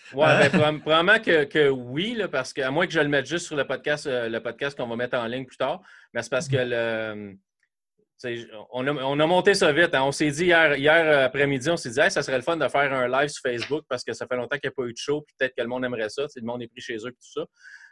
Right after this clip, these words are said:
Speaker 1: Fait que, euh, mettons que c'est assez sommaire, là. Ça, ça, c'est la bonne
Speaker 2: Oui,
Speaker 1: franquette,
Speaker 2: puis,
Speaker 1: là.
Speaker 2: puis pour être honnête, euh, euh, <laughs> excuse-moi, Steve qui dit qu'il est jaloux du perroquet, euh.
Speaker 1: Oui, oui.
Speaker 2: <laughs>
Speaker 1: Oui, Steve, j'ai des amis.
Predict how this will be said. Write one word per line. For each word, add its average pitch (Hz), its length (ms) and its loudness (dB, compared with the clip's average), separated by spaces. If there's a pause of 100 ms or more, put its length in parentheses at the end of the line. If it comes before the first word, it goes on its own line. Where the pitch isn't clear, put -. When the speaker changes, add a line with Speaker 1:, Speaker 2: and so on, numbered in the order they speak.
(160)
Speaker 1:
Fait 117 100 0
que, - 100 -6
euh, 107 500 0
mettons 117 300 -2
que 170 120 -8
c'est - 60 -2
assez 160 300 0
sommaire, 123 520 0
là. 101 140 -6
Ça, 107 240 -8
ça, 104 300 -8
c'est - 120 -10
la 107 80 -2
bonne 131 160 -4
Speaker 2:
Oui, 170 60 -8
Speaker 1:
franquette, 127 380 0
Speaker 2:
puis, 110 100 -6
Speaker 1:
là. 110 60 -8 (420)
Speaker 2:
puis 135 160 -4
pour 135 220 -4
être 143 160 0
honnête, 143 420 0
euh, 120 260 2 (460)
euh, 113 640 0 (720)
<laughs> - 1160 -4
excuse-moi, 143 540 -6 (260)
Steve 190 400 2
qui 156 160 -4
dit 135 120 -6
qu'il 170 120 2
est 151 40 4
jaloux 151 280 0
du - 100 -10
perroquet, 143 540 0
euh. 123 220 -2 (380)
Speaker 1:
Oui, 135 140 -2 (140)
oui. - 160 -2
Speaker 2:
<laughs> - 1300 -4
Speaker 1:
Oui, 240 100 0
Steve, 208 320 -2
j'ai 165 160 0
des 151 220 2
amis. 147 360 2